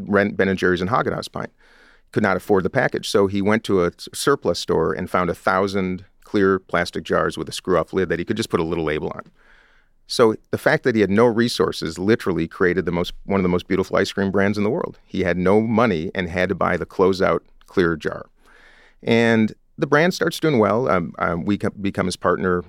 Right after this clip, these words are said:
you know, in about two, twenty twelve. And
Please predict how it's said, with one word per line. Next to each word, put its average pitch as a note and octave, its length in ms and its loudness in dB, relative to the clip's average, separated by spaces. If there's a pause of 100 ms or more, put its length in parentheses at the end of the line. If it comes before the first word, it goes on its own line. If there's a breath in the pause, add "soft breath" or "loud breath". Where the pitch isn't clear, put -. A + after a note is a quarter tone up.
you - 80 -8
know, F2+ 260 -10
in F2 240 -6
about F2+ 220 -2
two, F2+ 180 -2
twenty F#2 240 -4
twelve. E2+ 360 -2 (520 soft breath)
And A#2 500 4